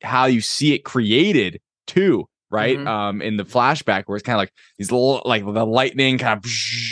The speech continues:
Speaker 1: and just, like,
Speaker 2: Is
Speaker 1: it's
Speaker 2: that
Speaker 1: right
Speaker 2: not the
Speaker 1: over his
Speaker 2: most
Speaker 1: skin.
Speaker 2: Is that not the most Zack Snyder shot of all time?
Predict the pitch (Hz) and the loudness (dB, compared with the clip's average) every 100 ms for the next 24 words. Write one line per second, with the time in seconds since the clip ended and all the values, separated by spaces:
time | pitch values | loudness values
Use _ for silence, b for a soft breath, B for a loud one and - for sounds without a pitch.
0 | 113 113 117 107 101 107 101 131 104 104 | -8 -4 -2 -2 -2 -2 0 0 0 2
1 | 120 127 117 139 117 104 - 104 - _ | 2 2 2 2 2 0 -2 -4 -4 _
2 | _ _ _ _ - 147 139 135 131 135 | _ _ _ _ -8 -6 -4 -6 -6 -6
3 | 120 123 123 - 131 123 123 123 117 - | -4 -2 -4 -4 -8 -6 -6 -6 -10 -16
4 | - 127 139 - _ - 143 127 139 440 | -14 -10 -10 -10 _ -10 -4 0 2 0
5 | 120 392 | 0 -2